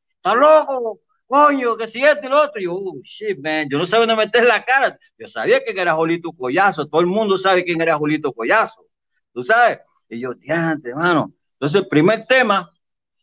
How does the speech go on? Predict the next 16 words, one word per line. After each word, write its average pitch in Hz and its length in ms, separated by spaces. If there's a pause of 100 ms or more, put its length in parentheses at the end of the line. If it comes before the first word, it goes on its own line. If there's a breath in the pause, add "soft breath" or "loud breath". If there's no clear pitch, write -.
(240)
era 156 140
un 185 120
tema, 220 280
este, 135 720
seis 151 240
por 170 220
ocho, 131 180
en 120 60
la 117 100
campana. 110 560 (800)
Eh, 120 180
no 123 80
me 165 80
acuerdo 185 320
el, 160 340
lo, 139 160